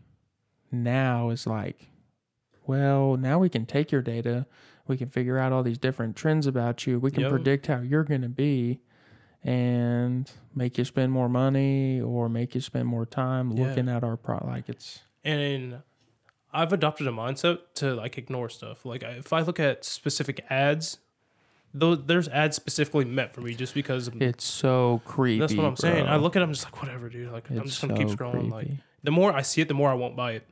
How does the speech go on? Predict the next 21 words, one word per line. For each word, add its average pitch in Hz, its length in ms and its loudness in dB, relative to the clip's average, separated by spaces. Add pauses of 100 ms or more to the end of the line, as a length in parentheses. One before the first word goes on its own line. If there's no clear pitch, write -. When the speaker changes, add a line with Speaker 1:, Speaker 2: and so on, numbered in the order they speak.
Speaker 1:
Yeah. - 260 -2 (180)
Speaker 2:
That's 127 140 -4
how 135 100 0
I 120 60 -6
am. 117 180 -8 (260)
Speaker 1:
Sometimes 160 520 4
I, 127 280 2
whenever 139 380 4
I, 127 80 4
like, 123 280 0
am 127 160 0
conscious 127 540 0
of 139 160 0
that, 139 400 2
Speaker 2:
Yeah. 113 200 -10 (120)
Speaker 1:
that 127 140 2
I'm 120 120 2
like, 107 260 0 (120)
"Oh, - 160 -12
they're 107 140 -10
listening." 107 500 -6